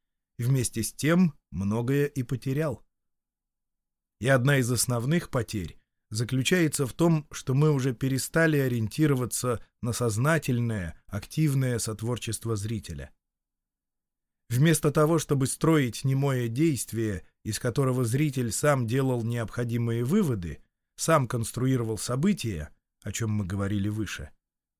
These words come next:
мы просто сообщаем зрителю все необходимые обстоятельства. Сообщаем их в диалоге. А если нам не хватает диалога, то вводим ещё дикторский текст.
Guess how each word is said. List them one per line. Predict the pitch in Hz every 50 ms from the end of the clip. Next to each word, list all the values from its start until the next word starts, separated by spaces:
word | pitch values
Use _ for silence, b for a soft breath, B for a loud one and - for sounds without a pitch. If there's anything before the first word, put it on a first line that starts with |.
| _ _ _ _ _ _ _ _ _
мы | 135 165 165
просто | 170 185 190 175 - - 180
сообщаем | 151 - - 175 170 165 151 - - - 185 196 202 196 180 165 143
зрителю | 127 113 127 131 165 170 - - 147 143 135 123
все | - - - 160 156
необходимые | 147 135 127 107 - - 117 110 110 135 139 135 131 123 123
обстоятельства. | 117 104 - - - 107 98 98 95 87 - 90 82 76 - - 85 82 76 - _ _ _ _ _ _ _ _ _ _ _ _ _ _ _
Сообщаем | - - - 143 139 120 - 170 175 170 160 156 165
их | 156 - -
в | 127 120 117
диалоге. | 123 147 156 160 165 160 156 156 143 123 101 82 82 73 - - _ _ _ _ _ _ _ _ _ _ _ _
А | - 107
если | 131 139 - - 143
нам | 143 143 143 135 135
не | 135 123
хватает | - 127 143 143 - 208 208 185 151 120
диалога, | 113 113 127 127 123 123 123 117 104 95 92 82 - - _ _ _
то | - 180 185
вводим | 180 170 165 180 214 202 160 151 131
ещё | 120 131 131 - 170 165
дикторский | 135 123 143 - - - 135 117 - - 107 95
текст. | - - 87 87 85 - - - - -